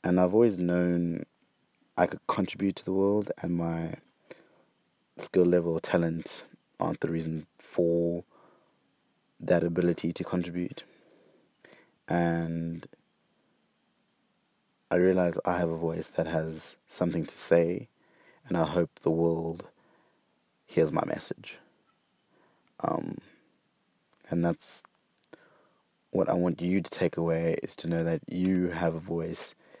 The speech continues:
that the world can, that the world will willingly listen if you're ready to speak up. And, yeah. So I really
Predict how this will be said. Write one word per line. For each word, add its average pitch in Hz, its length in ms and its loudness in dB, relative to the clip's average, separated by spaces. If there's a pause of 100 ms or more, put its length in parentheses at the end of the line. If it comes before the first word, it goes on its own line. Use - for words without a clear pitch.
(140)
that - 100 -6
the 85 80 -2
world 85 520 0
can, 85 340 -4 (1400)
that - 220 2 (120)
the - 120 -6
world 87 320 4
will 80 240 -4 (140)
willingly 90 480 4
listen 80 600 0
if - 220 -2
you're 85 160 -2
ready 85 240 -2
to - 100 -14
speak - 320 -8
up. - 240 -6 (720)
And, 82 960 -2 (840)
yeah. 82 260 -2 (1400)
So 87 280 6
I 127 920 4 (480)
really 92 640 2